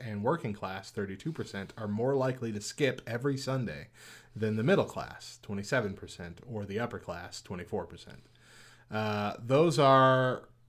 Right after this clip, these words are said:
those with only a high school diploma, uh, or less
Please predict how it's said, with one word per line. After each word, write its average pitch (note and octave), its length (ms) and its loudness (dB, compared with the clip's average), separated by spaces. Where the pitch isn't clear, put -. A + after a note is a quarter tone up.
those D3 340 6
with D3 160 4
only C3+ 220 4
a A2 60 2
high C3+ 180 2
school C3+ 260 0
diploma, G2+ 600 -2
uh, G#2+ 180 -4
or G#2 180 -4
less G2+ 560 -4